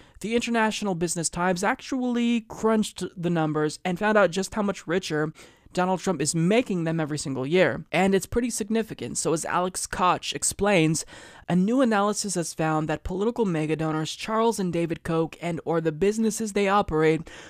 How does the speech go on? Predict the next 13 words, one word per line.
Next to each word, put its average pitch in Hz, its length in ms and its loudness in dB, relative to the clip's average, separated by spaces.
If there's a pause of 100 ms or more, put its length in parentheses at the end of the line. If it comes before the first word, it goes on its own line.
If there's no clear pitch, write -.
(160)
could 226 200 6
make 214 220 2
between 180 420 0
one 190 200 0
billion 190 360 0
and 175 180 -4
one 170 160 -2
point 160 280 -4
four 220 440 2
billion 175 500 2
more 151 440 -2 (100)
each 147 380 -8
year, 175 440 2